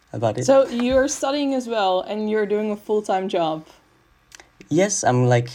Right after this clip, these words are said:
Speaker 1: combining it, uh, like, working and studying.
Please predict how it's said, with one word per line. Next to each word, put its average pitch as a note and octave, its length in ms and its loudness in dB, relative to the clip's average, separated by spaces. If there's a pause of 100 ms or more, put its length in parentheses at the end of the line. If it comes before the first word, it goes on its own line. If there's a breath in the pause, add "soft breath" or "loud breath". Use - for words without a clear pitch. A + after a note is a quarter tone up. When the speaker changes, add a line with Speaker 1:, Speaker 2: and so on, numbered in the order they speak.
(100)
Speaker 1:
combining B2 640 2
it, D3 320 -6
uh, A2 460 0 (180)
like, - 260 -6
working B2 480 -2
and A2+ 160 -2
studying. D3 500 -2